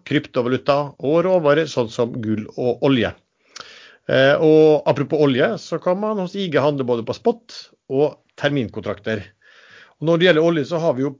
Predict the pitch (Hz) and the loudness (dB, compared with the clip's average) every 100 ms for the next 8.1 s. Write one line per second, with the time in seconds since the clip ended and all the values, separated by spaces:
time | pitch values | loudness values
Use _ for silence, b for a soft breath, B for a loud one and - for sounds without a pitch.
0 | _ - 160 151 123 123 139 147 123 120 | _ 0 2 2 -2 -2 -4 -4 -4 -2
1 | 127 117 113 110 123 107 104 131 117 113 | -2 -4 -6 -6 -8 -8 -4 -4 -2 -2
2 | 117 110 101 - 135 131 - 117 117 135 | -2 -4 -4 -4 -2 -2 -2 -4 0 -2
3 | 127 131 117 123 113 117 113 110 110 117 | 0 -2 -2 -4 -4 -4 -8 -6 -6 -4
4 | 113 120 117 113 123 131 139 131 135 131 | -4 -2 -2 0 0 2 4 6 6 2
5 | 127 127 175 202 - 147 147 147 139 143 | 2 2 2 2 -4 0 2 2 0 -4
6 | 135 123 123 113 - 104 123 - 208 175 | 0 0 0 -2 -6 -8 -8 -2 -2 0
7 | 165 208 214 - 175 151 123 113 123 113 | -2 -2 -4 -4 -2 -2 -4 -6 -6 -4
8 | 107 | -4